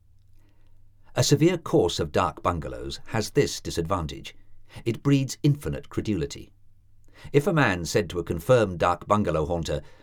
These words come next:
"There is a corpse in the next room, and there's a mad girl in the next but one, and the woman and man on that camel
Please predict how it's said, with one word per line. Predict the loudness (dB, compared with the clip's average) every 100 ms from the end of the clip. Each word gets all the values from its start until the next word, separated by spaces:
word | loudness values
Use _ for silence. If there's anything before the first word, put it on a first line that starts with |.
| -18 4
"There | 4
is | 4
a | 0
corpse | 2 0 0 -6
in | -4
the |
next | -4 -6 0
room, | 2 2 0 -6 -8 -4
and | -2
there's | 0
a | 0
mad | 2 2 2 2
girl | 4 4 2
in |
the | -2
next | -4 -6
but | -8 -4
one, | 2 2 2 -6 -14 -2
and | 2 4
the |
woman | 4 6 4
and | 4
man | 2 2
on | 2
that | 2 -2
camel | 0 0 2 0